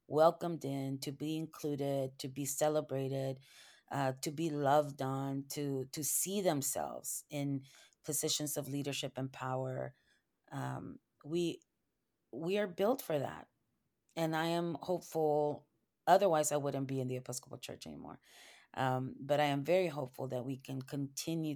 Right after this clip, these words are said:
to do that. Uh, we just have to be courageous and, uh, decide, uh,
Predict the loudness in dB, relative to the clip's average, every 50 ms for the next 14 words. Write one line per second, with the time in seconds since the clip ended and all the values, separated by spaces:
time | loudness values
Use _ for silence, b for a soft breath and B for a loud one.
0 | -6 -8 -10 -10 -8 -8 -6 -6 -6 -6 -8 -8 -10 -12 -16 _ _ _ _ _
1 | _ _ _ _ _ -8 -6 -6 -4 -6 -6 -6 -4 -4 -4 -4 -4 -4 -4 -4
2 | -6 -6 -8 -8 -6 -6 -6 -6 -8 -6 -4 -2 -2 -2 -2 -4 -4 -4 -4 -4
3 | -4 -6 -8 -10 -10 -8 -8 -6 -6 -6 -6 -8 -10 -10 -14 _ _ _ _ _
4 | _ _ _ -10 -8 -6 -4 -4 -4 -4 -2 -2 0 0 0 0 0 0 0 -2
5 | -2 -4 -6 -10 -10 -8 -6 -6 -6 -6 -6 -8 -8 -10